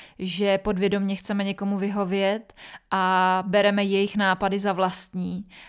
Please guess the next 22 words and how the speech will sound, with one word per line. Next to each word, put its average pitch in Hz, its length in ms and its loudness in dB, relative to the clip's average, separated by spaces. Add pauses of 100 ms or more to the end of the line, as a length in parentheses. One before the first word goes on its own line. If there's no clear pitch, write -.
(120)
ale 208 160 2
ve 208 80 0
skutečnosti 190 1200 -2
to 208 100 -2
nejsou 196 440 0
věci, 185 380 -4
se 190 120 -4
kterými 190 340 -4
bychom 185 320 -4
byli 185 140 -2
spokojení 190 580 -4
a - 40 -8
který 185 220 -6
bychom 180 280 -6
chtěli 180 320 -6
dělat 175 400 -2
a 190 40 -10
který 185 260 -6
chceme 190 320 -4
pro 180 200 -8
svoji 185 300 -6
budoucnost. 180 800 -6